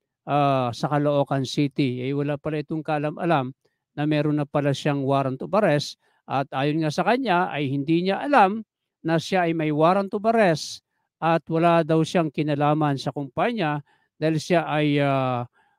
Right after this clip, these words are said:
modelo lamang sa isang, ah, yung negosyo,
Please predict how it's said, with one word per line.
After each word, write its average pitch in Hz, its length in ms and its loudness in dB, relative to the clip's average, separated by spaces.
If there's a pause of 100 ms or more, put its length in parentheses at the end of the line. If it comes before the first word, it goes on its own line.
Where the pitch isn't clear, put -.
(120)
modelo 156 480 2
lamang 175 480 2
sa 147 160 -6
isang, 160 560 0
ah, 135 400 0 (480)
yung 180 240 4
negosyo, 180 580 2